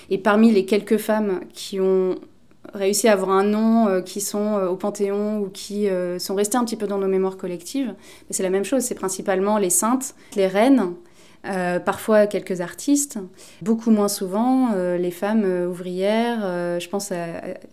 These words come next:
plein d'ouvrières du textile, euh, dans, dans le quartier, euh, pareil, de l'Est parisien, dans le Marais, euh, les, euh, les... les femmes qui s'occupaient du linge, et cetera, donc c'est les blanchisseuses, et cetera. Donc il y a plein de, il y a eu plein de petits métiers aussi, euh,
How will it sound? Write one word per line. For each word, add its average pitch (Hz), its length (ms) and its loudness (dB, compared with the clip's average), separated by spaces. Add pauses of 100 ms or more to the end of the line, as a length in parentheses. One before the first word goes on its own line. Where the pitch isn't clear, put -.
(180)
plein 214 140 -4
d'ouvrières 208 480 2
du 190 140 -6
textile, 226 640 -2
euh, 180 480 -2
dans, - 360 -8
dans 185 140 -4
le 180 60 -4
quartier, 190 440 -2
euh, 180 60 0
pareil, 190 280 -2
de 175 120 -8
l'Est 175 240 -6
parisien, 196 520 0
dans 202 120 4
le 180 80 2
Marais, 208 580 2
euh, 175 220 2
les, 175 260 -2
euh, 170 260 -6 (500)
les... 185 160 -4
les 185 120 -2
femmes 196 240 2
qui 196 120 -8
s'occupaient 185 380 -2
du 175 100 -4
linge, 220 380 2
et 185 100 -2
cetera, 202 400 0
donc 208 160 2
c'est 180 500 0
les 175 120 -6
blanchisseuses, 185 520 -4
et 190 60 -2
cetera. 202 320 -2
Donc 196 200 0
il - 20 -4
y - 20 0
a 185 60 0
plein 208 140 -2
de, 220 120 -2
il 196 60 -8
y 202 40 2
a 190 40 4
eu 208 80 2
plein 240 240 -2
de 226 40 -2
petits 208 300 -6
métiers 196 380 -2
aussi, 226 440 -4
euh, 180 260 -4